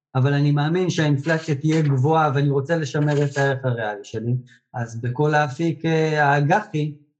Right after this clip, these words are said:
מה שנקרא האפיק הסולידי, אני אתן הטיה דווקא ל-, אה, לאג"חים הצמודים.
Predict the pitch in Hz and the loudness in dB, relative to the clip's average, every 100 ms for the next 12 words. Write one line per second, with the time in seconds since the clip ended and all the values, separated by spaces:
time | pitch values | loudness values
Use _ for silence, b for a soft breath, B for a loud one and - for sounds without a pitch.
0 | - 127 131 127 139 131 156 160 156 202 | -10 -2 -2 0 -2 -2 -4 -4 0 0
1 | 226 190 185 B B B 143 156 156 180 | 2 2 0 B B B 2 2 2 0
2 | 175 160 135 160 185 185 175 160 131 156 | 0 0 0 0 2 2 2 -2 -2 0
3 | 151 143 131 127 123 127 135 131 127 135 | 2 2 2 0 -2 -4 -6 -2 0 2
4 | 139 151 147 175 147 165 170 175 143 | 2 0 0 0 0 0 0 0 -2